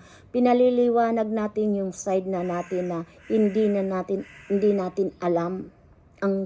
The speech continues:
kwento kung anumang, o, sagwata na yan. At tayo pa po yung sasabihan na bubo at sasampalin, ay iyan po ay foul na, no? Kaya sa sitwasyon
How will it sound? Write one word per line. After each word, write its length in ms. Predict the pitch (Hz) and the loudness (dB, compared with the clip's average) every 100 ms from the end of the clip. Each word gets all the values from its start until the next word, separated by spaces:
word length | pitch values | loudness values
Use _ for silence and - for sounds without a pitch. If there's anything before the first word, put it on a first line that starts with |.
| - | -2
kwento 400 | 202 175 - 196 | -2 0 -2 -2
kung 160 | 202 | -2
anumang, 560 | - 185 175 196 208 202 - - - - - | -2 -2 -2 -2 -4 -4 -8 -20 -20 -8 2
o, 320 | 196 170 170 | 4 6 2
sagwata 640 | 165 202 180 196 190 185 | 0 0 0 -2 -4 -2
na 160 | 185 165 | -2 -2
yan. 320 | 160 147 135 - | -4 -6 -10 -8
At 160 | 202 220 | -6 -2
tayo 240 | 214 233 | -2 -2
pa 160 | 233 226 | 0 -4
po 400 | 214 214 196 196 | 0 -2 -2 -4
yung 240 | 190 185 | -4 -2
sasabihan 640 | 196 196 185 208 196 190 | -4 -4 -4 -2 -2 -2
na 80 | 185 | -4
bubo 720 | 170 160 269 277 233 262 254 | -4 0 2 2 2 2 2
at 160 | - 196 | -2 -8
sasampalin, 880 | - 196 185 180 180 175 165 165 - - - - - - | -6 -6 -4 -6 -6 -6 -6 -8 -10 -20 -20 -20 -14 2
ay 160 | 214 | 2
iyan 400 | 202 214 214 196 | 4 4 4 4
po 400 | 185 - 190 - | -2 -2 -2 -2
ay 400 | 160 170 165 160 - | -4 -2 -2 -4 -4
foul 240 | 185 170 160 | 0 0 0
na, 240 | 151 143 | -2 -4
no? 320 | 170 240 226 - _ - - - - | -4 -2 -4 -10 _ -20 -20 -20 -4
Kaya 320 | 254 269 247 233 214 208 202 - _ _ _ | 4 6 4 2 -2 -2 -4 -8 _ _ _
sa 160 | - 226 | -6 -6
sitwasyon 1040 | 226 240 - 240 - - 285 233 202 | -4 -6 -2 -4 -2 2 2 2 -2